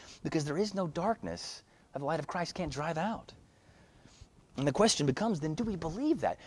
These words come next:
Do I believe that about myself? Ask yourself, is there something in my life?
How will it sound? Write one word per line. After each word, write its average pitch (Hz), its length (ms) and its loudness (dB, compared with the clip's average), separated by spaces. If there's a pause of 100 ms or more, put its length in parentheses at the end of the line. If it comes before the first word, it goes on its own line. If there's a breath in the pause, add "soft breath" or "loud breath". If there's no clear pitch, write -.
(160 loud breath)
Do 185 140 4
I 269 120 4
believe 190 340 2
that 175 160 0
about 170 240 -4
myself? 175 840 2 (340 soft breath)
Ask - 300 0
yourself, - 420 2 (320 soft breath)
is 170 120 0
there 285 120 4
something 247 760 0 (1120 soft breath)
in 110 120 -2
my 180 180 4
life? 208 200 4